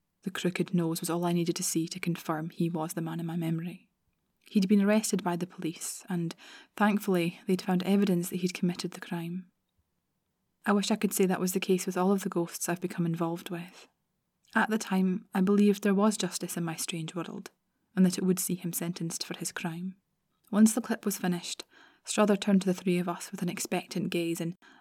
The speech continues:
asked for thoughts about the anonymous tipper. Why this particular case had caught his interest was probably down to my own bad luck, but there aren't many incidents of cold cases being solved over anonymous tips,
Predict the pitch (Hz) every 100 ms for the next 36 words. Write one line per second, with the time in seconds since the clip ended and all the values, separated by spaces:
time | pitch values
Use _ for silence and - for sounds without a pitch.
0 | - 220 202 - - - 180 202 190 -
1 | 175 175 180 180 175 170 - - 180 190
2 | 190 - _ _ _ - 208 226 190 185
3 | - - 180 - - 180 180 - 185 180
4 | - - 180 180 185 180 180 175 170 -
5 | 185 196 185 180 175 175 180 175 180 175
6 | - 156 156 151 - - _ _ _ _
7 | 262 254 _ - 247 254 208 196 185 185
8 | - 180 - - - 180 180 180 175 175
9 | 180 175 175 180 175 175 180 180 180 175
10 | 175 165 - 175 165 - -